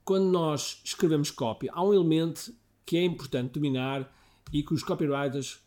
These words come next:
gostam de chamar de big idea, ok? Big idea, ou seja, a big idea é uma ideia que está sempre por trás, é uma ideia que está por trás naquilo que nós vamos escrever. E essa big idea tem como objetivo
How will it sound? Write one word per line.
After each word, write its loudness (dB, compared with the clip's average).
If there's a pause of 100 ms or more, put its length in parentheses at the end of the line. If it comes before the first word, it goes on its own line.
(120)
gostam -2
de -4
chamar -2
de -4 (200)
big 0 (160)
idea, -2 (200)
ok? -8 (220)
Big 2
idea, 0
ou -10
seja, -4
a -4
big 2
idea 2 (240)
é -2
uma 4
ideia 4
que -8
está -6
sempre 0
por -6
trás, -2
é -2
uma 0
ideia 0
que -12
está -6
por -18
trás -2
naquilo 0
que -8
nós -2
vamos 0
escrever. -2 (100)
E 0
essa -2
big 2
idea 0 (480)
tem 2
como -2
objetivo -2